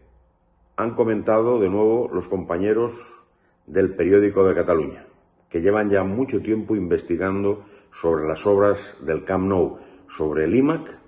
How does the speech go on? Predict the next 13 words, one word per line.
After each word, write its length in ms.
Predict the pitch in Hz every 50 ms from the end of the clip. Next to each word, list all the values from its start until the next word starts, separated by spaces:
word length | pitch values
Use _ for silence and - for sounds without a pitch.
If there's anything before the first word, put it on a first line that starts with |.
| _ _ _
y 100 | - 82
las 160 | 85 85 80 -
subcontratas 840 | - 85 76 - - - 80 76 73 - 95 92 - - - - - - - - - _ _ _ _ _ _ _ _ _ _ _ _ _ _ _ _ _ _ _ _ _ _ _ _ _ _ _ _ _ _ _ -
del 200 | 76 78 78 73
imac, 200 | - - - - _ _ _ _ -
las 120 | - -
empresas 400 | 78 71 69 82 90 87 110 104
subcontratadas 840 | - 107 92 - - 87 82 76 - 76 - 80 82 87 92 101 - - - - - _ _ _ _ _ _ _ _
por 200 | - 76 80 80
el 100 | 78 -
imac. 280 | - - - - - - _ _ _ _ _ _ _ _ _ _ _ -
La 160 | - 104 104
Generalitat 680 | 101 107 110 110 110 107 107 104 - 143 170 185 -